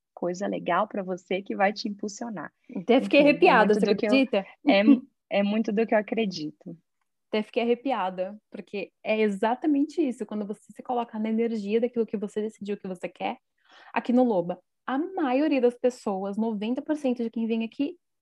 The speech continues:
Speaker 2: ou eu não conhecia, ou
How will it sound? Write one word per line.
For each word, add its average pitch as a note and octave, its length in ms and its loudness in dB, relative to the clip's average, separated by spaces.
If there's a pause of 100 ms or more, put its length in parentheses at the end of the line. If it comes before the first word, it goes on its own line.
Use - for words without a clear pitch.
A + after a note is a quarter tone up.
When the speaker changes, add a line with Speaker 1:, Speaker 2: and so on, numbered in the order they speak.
(140)
Speaker 2:
ou C#4 180 4
eu D4+ 60 4
não C4+ 340 6
conhecia, C#4 640 -2 (600)
ou C4+ 400 2